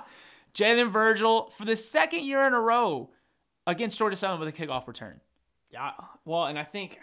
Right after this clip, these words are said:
Speaker 2: <sighs> this could be so interesting to see 'cause now Virgil is tied with Darrington Evans for most kickoff return touchdowns in program history with three.
Speaker 1: With two games left.
Speaker 2: With two games left, do they kinda,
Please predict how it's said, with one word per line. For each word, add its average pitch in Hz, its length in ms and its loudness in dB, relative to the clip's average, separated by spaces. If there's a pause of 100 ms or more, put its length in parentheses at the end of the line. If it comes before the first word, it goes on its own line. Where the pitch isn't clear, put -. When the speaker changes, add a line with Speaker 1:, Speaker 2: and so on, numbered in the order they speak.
(100)
Speaker 2:
<sighs> - 160 -20
this 151 140 -18
could 180 100 -14
be 160 60 -8
so 131 260 -10
interesting 113 380 -18
to 101 80 -18
see 113 260 -16 (100)
'cause 117 200 -20
now 170 560 -4 (300)
Virgil 156 400 -6
is 113 140 -14
tied 123 540 -6
with 120 160 -20
Darrington 131 420 -14
Evans 110 460 -14
for 110 340 -16
most 117 300 -14
kickoff 147 300 -10
return 120 400 -16
touchdowns 107 640 -16 (100)
in 117 240 -18
program 110 340 -18
history 113 300 -20
with - 160 -20
three. 104 240 -20 (160)
Speaker 1:
With 123 160 -18
two 147 240 -10
games 175 320 -6
left. 208 260 2
Speaker 2:
With 143 160 -10
two - 140 -10 (120)
games 480 420 -10
left, 190 400 -12
do 247 360 -10
they 254 200 -4
kinda, 240 420 -10